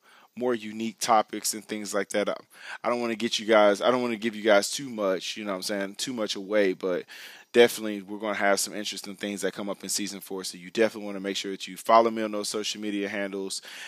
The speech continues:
uh, on Twitter and Instagram at Anime Talk twelve. That's Anime Talk one two. Like I said, so that way you guys can figure out exactly what's going on and, and what we're, uh, what we're doing over here. So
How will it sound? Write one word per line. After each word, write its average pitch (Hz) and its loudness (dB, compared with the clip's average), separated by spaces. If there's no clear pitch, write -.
uh, 98 8
on 113 2
Twitter 127 0
and 98 0
Instagram 117 -2
at 69 -2
Anime 104 -2
Talk 95 -4
twelve. 143 -2
That's 104 0
Anime 110 2
Talk 101 0
one 107 -6
two. 175 -6
Like 95 -10
I 104 -4
said, 107 4
so - -4
that 104 2
way 104 -4
you 101 -6
guys 101 4
can 107 -10
figure 104 -4
out 98 0
exactly 104 -2
what's 104 -8
going 110 -6
on 113 -6
and, 98 -12
and 101 -10
what 104 -4
we're, 107 0
uh, 107 2
what 113 -10
we're 123 -6
doing 139 -4
over 104 -4
here. 98 -4
So 101 0